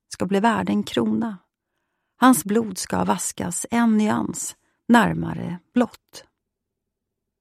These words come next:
Trots att Victoria och Daniel har varit ett par i åtta år, deras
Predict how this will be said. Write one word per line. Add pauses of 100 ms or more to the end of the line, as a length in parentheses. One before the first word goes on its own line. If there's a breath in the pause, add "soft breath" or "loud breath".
(140)
Trots
att
Victoria
och
Daniel
har
varit
ett
par
i
åtta
år, (680)
deras